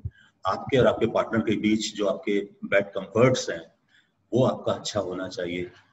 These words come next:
तो बारहवें भाव से हम bad comforts देखते हैं, सप्तमेश भाव से हम partner को देखते हैं, अपनी wife को देखते हैं या अपने हस्बैंड को देखते हैं, और second भाव से हम धन को देखते हैं। तो जब ये सब इनके lord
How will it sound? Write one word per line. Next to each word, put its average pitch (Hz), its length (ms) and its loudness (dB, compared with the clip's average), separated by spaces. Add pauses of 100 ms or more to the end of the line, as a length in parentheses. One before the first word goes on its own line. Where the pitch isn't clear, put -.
(220)
तो 113 80 2
बारहवें 110 420 4
भाव 107 200 0
से - 240 -4
हम 98 120 -6
bad 95 200 -2
comforts 101 460 -4
देखते 92 300 -8
हैं, 87 200 -12 (360)
सप्तमेश 113 420 0
भाव 92 200 -4
से - 180 -6
हम - 100 -10
partner 90 340 -6
को 90 160 -8
देखते 87 300 -12
हैं, 87 160 -10
अपनी 85 220 -16
wife 87 300 -8
को 95 60 -6
देखते 82 320 -10
हैं 85 140 -14
या 85 160 -8
अपने 85 220 -16
हस्बैंड 87 280 -6
को - 120 -10
देखते - 320 -14
हैं, - 140 -20 (400)
और 95 100 -4
second - 300 -2
भाव - 220 -12
से - 140 -14
हम 90 140 -16
धन 90 200 -10
को 82 140 -16
देखते 78 320 -18
हैं। - 80 -20 (640)
तो 113 60 2
जब 139 420 0
ये 127 200 2
सब - 480 0 (840)
इनके 113 260 4
lord 101 360 2